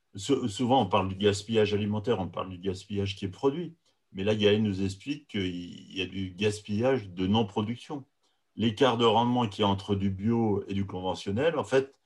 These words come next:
c'est de la production qu'on pourrait avoir. Et en fait, c'est un gaspillage qui ne se voit pas. Et, euh, c'est, c'est pour ça qu'il y a,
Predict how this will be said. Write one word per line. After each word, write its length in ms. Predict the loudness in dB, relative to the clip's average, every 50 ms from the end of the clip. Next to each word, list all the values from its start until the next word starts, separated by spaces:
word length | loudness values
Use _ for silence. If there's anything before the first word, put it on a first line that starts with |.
| _ _ _ _ _ _
c'est 180 | -12 -8 -2
de 60 | 0
la 60 | 0 0
production 520 | 2 2 2 2 2 0 -2 -2 -2 0
qu'on 160 | 0 0 0
pourrait 260 | -2 -2 0 2 4
avoir. 520 | 4 4 4 4 2 2 2 0 -4 -8 -14 _ _ _ _ _ _ _ _ _ -2
Et 280 | -2 0 0 0 -2 -2
en 140 | -4 -4 -2
fait, 280 | 2 2 2 2 2
c'est 240 | -4 -2 2 4 4
un 80 | 4 4
gaspillage 480 | 4 2 2 2 2 2 4 2 2
qui 340 | -2 -8 -10 -10 -8 -4 -4
ne 60 | -2
se 80 | -2 2
voit 240 | 2 2 2 4 2
pas. 280 | 0 0 -2 -4 -12 _ _ _ _ _ _ _ _ -20 -20 -20 _ _ _ _ _ _ _ _ _ _ _ _ _ -6
Et, 200 | -4 -2 -2 0
euh, 540 | 0 0 2 0 0 -2 -4 -6 -8 -8 -8
c'est, 240 | -6 -4 -4 -4 -4
c'est 200 | -4 -4 -4 -4
pour 160 | -2 -4 -2
ça 120 | 0 0 0
qu'il 160 | 2 4 4 6 6 6 6 4 2 2 0 -2 -6 -8 -12 -14 -16 -18 -18 -20 _ _ _ _ _ _
y 100 | 0 2
a, 360 | 4 4 4 2 0 -4 -6